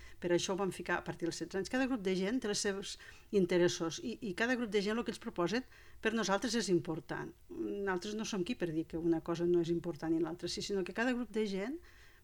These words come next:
té els seus interessos, que ho proposin i, i ja està, i no passa res.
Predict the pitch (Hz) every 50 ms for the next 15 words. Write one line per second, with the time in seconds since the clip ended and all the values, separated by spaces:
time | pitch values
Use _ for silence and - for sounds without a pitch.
0 | - - - 254 - - 185 156 160 165 151 170 156 147 - - 269 277 - -
1 | - 302 269 - 311 302 - 285 285 262 196 175 170 165 175 - - - - -
2 | - - - 285 269 254 240 240 - - 247 233 240 254 254 - - 294 302 269
3 | 208 202 208 - 214 208 226 240 - 302 - - 254 226 233 285 285 208 175 -
4 | - -